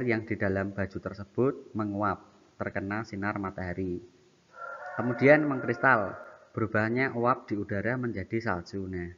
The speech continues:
jadi uap yang ada di udara itu akan menjadi salju, dinamakan mengkristal. Kita lanjut lagi. Perubahan benda secara fisika. Nah,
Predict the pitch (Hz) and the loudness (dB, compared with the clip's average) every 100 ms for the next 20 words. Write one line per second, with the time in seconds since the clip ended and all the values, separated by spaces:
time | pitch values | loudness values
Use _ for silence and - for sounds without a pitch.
0 | - _ _ _ - 90 120 131 139 - | -20 _ _ _ -10 0 4 4 2 2
1 | 113 113 110 101 101 98 - 101 95 92 | 2 4 0 0 0 -2 -2 -4 -2 -4
2 | - - 104 95 95 95 117 123 98 107 | -8 -8 -2 0 0 -2 -2 -2 -2 -2
3 | 113 95 90 101 98 92 - 117 107 98 | -2 -2 -4 -4 -2 -4 -2 -2 -2 -4
4 | 90 87 95 107 107 98 110 117 - 101 | -2 -2 -4 -4 -4 -4 -6 -8 -8 -8
5 | - - 92 82 73 - - - - - | -8 -2 -2 -2 -6 -16 -20 -20 -20 -20
6 | - - - - - - - - - - | -20 -20 -18 -18 -20 -20 -20 -16 -16 -10
7 | 98 104 107 107 98 101 101 95 107 117 | 0 2 4 4 2 0 0 -2 -2 -2
8 | 139 - - _ _ _ _ _ _ _ | -2 -10 -20 _ _ _ _ _ _ _
9 | _ _ _ _ _ _ _ _ _ - | _ _ _ _ _ _ _ _ _ -8
10 | 127 127 127 123 104 113 107 95 104 113 | -2 0 -2 -2 -2 -2 -4 -2 -2 -2
11 | 104 101 107 107 95 120 98 90 - - | -2 -2 -2 -4 -6 -4 -2 -2 -8 -18
12 | _ _ _ 104 107 | _ _ _ -2 -2